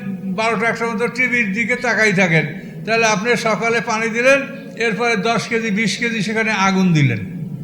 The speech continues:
তাহলে এই পানিতে আপনার কি উপকারটা হবে বলেন? এই জন্য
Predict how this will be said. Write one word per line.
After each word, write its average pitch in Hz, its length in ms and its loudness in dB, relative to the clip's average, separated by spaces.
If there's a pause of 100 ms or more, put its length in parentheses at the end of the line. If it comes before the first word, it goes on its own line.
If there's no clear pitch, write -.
(540)
তাহলে 220 300 6
এই 247 120 8
পানিতে 240 440 4
আপনার 220 260 2
কি 220 120 0
উপকারটা 180 460 2
হবে 135 120 4
বলেন? 117 300 -2 (2250)
এই 214 220 6
জন্য 247 300 4